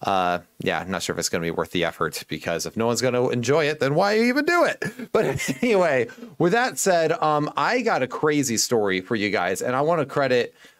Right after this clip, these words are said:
uh, Nathaniel Beasley here, who's the one who not only did I see call this out, but he's the one who fed me a lot of the information and got me a lot more on the inside scoop to be able to cover this. And he's saying, "Believe you me, it happens often." When he sa-, talked about this as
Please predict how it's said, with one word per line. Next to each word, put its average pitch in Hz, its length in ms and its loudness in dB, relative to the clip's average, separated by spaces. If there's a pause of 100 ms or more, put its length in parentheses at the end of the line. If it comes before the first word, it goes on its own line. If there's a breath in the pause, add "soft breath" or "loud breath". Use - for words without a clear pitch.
uh, 110 500 2
Nathaniel 127 540 2
Beasley 113 520 0
here, 95 300 2
who's 110 200 0
the 120 100 2
one 110 260 2
who 104 240 2
not 113 240 0
only 107 300 2
did 95 100 0
I 101 120 2
see 92 200 -2
call 120 320 2
this 101 240 -2
out, 95 300 -2
but 98 140 0
he's 104 200 -2
the 113 80 -2
one 101 220 0
who 95 240 0
fed 123 340 -2
me 117 120 0
a 110 60 2
lot 104 200 0
of 95 60 -6
the 101 100 -2
information 98 760 -2 (300 loud breath)
and 113 100 -2
got 127 140 0
me 123 80 4
a 123 40 4
lot 139 180 2
more 131 160 2
on 117 40 -2
the 117 100 -2
inside 110 360 0
scoop 110 360 -2
to 95 60 -8
be 107 80 0
able 92 80 0
to 95 60 0
cover 98 320 -2
this. 85 300 0 (280 loud breath)
And 110 360 -2
he's 123 200 2
saying, 120 200 0
"Believe 113 240 2
you 110 100 2
me, 107 140 2
it 98 80 0
happens 101 400 0
often." 104 460 0
When 95 120 0
he 101 80 -6
sa-, - 140 -2
talked 107 280 -2
about 98 180 -2
this 101 200 0
as 90 220 -2